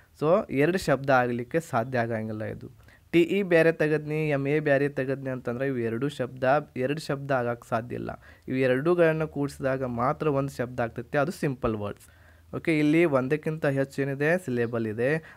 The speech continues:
ಆದರೂ ಸಹ ಏನಪ್ಪ ಅಂತಂದ್ರೆ ಇದು ಒಂದು ಸಿಂಪಲ್ ವರ್ಡ್. ಆದ್ದರಿಂದ ಇನ್ನೊಂದು ಉದಾಹರಣೆ ಫ್ರೆಂಡ್, ಫ್ರೆಂಡ್‌ದಲ್ಲಿ ಎಷ್ಟಿದಾವೆ ಸಿಲೆಬಲ್? ಒಂದಿದೆ. ಅದೇ ರೀತಿ ಕೈಂಡ್ ಒಳಗೆ ಒಂದು ಸಿಲೆಬಲ್ ಇದೆ,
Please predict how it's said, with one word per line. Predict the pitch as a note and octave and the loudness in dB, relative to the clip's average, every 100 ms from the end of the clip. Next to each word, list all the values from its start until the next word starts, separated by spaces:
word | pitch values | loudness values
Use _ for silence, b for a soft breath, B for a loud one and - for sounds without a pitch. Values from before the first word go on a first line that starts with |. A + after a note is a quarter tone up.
| - | -4
ಆದರೂ | A#2 A#2 C3 D3+ | 0 0 0 -4
ಸಹ | D#3 C#3 | -4 -2
ಏನಪ್ಪ | C3+ C3 B2+ B2 | 0 0 -2 -6
ಅಂತಂದ್ರೆ | A#2 A2+ A2+ | -4 -6 -8
ಇದು | A#2 A#2+ | -8 -8
ಒಂದು | A#2 D3+ A#3+ - _ - | -6 0 0 -2 _ 0
ಸಿಂಪಲ್ | - A2+ A2 C3+ D3 | 0 -2 -2 -2 -2
ವರ್ಡ್. | A#2 G#2+ G#2+ b b b | -4 -4 -6 b b b
ಆದ್ದರಿಂದ | B2+ C#3 C#3+ C#3+ C#3 | 2 2 2 0 2
ಇನ್ನೊಂದು | D3 C3+ C#3 D#3 D3+ D3+ | 2 2 -2 -2 -2 0
ಉದಾಹರಣೆ | C#3 C3+ C#3+ D3 D#3 D#3 b _ - | 2 0 0 0 -2 -4 b _ 2
ಫ್ರೆಂಡ್, | C#3 C#3+ B2+ | 4 4 2
ಫ್ರೆಂಡ್‌ದಲ್ಲಿ | - C3+ D3+ D#3 D3+ D3 | 2 2 4 2 2 2
ಎಷ್ಟಿದಾವೆ | C#3+ C#3+ C#3+ C#3+ | 0 -2 -2 -2
ಸಿಲೆಬಲ್? | C#3+ C3 C3+ C#3+ C#3+ | -2 -2 -2 2 2
ಒಂದಿದೆ. | E3 C#3+ A2+ A2+ A#2 A#2 A#2 | 2 -2 -2 -2 -2 -2 0
ಅದೇ | A2+ B2 | 0 -2
ರೀತಿ | B2+ C3 | -4 -4
ಕೈಂಡ್ | C3 B2+ C3 C#3+ | -4 0 0 0
ಒಳಗೆ | C#3 C#3 | 2 0
ಒಂದು | B2 A#2 | 0 -6
ಸಿಲೆಬಲ್ | A#2 A#2 A2+ A2+ | -6 -4 -2 -2
ಇದೆ, | A2+ C3 D#3 - | -2 -2 -4 -8